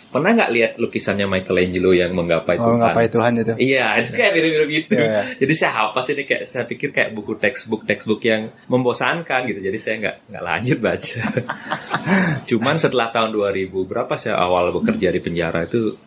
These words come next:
Speaker 1: jadi saya kenal, eh, seorang warga asing. Dia senang baca juga. Dia, kita sharing, sempat sharing-sharing bacaan. Buku Sapiensnya Harari.
Speaker 2: Harari.
Speaker 1: Nah, dari buku Sapiens itu saya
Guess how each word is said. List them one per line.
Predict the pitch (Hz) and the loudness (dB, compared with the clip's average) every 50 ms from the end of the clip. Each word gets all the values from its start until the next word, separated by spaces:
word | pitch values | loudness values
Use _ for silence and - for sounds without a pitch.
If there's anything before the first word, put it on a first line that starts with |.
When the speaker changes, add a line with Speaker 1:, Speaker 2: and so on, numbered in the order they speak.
| - - | -20 -10
Speaker 1:
jadi | - 92 90 110 113 | -8 -2 0 0 0
saya | - 120 107 110 120 127 | 2 0 2 2 2 0
kenal, | - - 113 110 107 107 104 104 104 101 98 - _ _ _ - - | -2 -4 -4 -2 0 0 0 0 -2 -4 -6 -8 _ _ _ -20 -6
eh, | - 92 90 90 87 87 90 | -4 -2 -2 0 -2 -2 -4
seorang | - - 90 90 - 98 92 90 90 87 87 - | -4 -4 -2 0 2 2 0 0 -2 -8 -10 -8
warga | - 98 92 95 87 90 87 85 85 - - | -2 0 0 2 2 2 2 2 2 -2 -6
asing. | - - - - 110 135 180 185 - - _ | -6 -8 -2 -2 0 0 0 -4 -8 -16 _
Dia | - - 117 131 | -2 0 0 0
senang | - - 131 131 131 113 | 2 2 0 0 2 2
baca | 95 92 - 107 95 | 0 0 0 -2 -2
juga. | 92 90 82 90 87 104 | -2 -2 0 0 0 0
Dia, | 110 107 113 113 113 107 - | 2 0 0 2 0 -2 -4
kita | - - - - | -8 -8 -2 -2
sharing, | 110 - - 95 92 90 - | -2 0 2 0 0 0 -2
sempat | - - 95 95 - | -4 -4 -4 -4 -2
sharing-sharing | - 95 90 90 - 95 87 87 | 0 0 0 0 0 0 -2 -2
bacaan. | 87 82 82 - - 85 - 120 131 143 160 165 - _ _ - | -2 -4 -4 -4 -8 -6 -2 0 0 0 -2 -6 -10 _ _ -6
Buku | - 113 | -6 -4
Sapiensnya | - - 110 - 113 107 - - 110 101 | 0 0 2 2 2 0 2 -2 -2 0
Harari. | 104 101 98 92 92 120 185 208 | 2 2 2 4 4 2 0 0
Speaker 2:
Harari. | - 123 123 120 117 117 127 156 | 0 0 2 4 4 4 2 2
Speaker 1:
Nah, | - 98 95 90 85 82 82 - - - - - | 0 0 -2 -2 -4 -6 -8 -12 -18 -20 -18 -6
dari | - 110 104 113 | 0 2 4 4
buku | 117 117 - - 127 | 4 2 2 0 2
Sapiens | - 123 113 - - 120 120 127 | 4 2 2 4 2 0 2 2
itu | 123 - 202 | 2 2 2
saya | 196 185 160 170 220 233 214 170 - | 2 4 4 4 6 4 4 2 0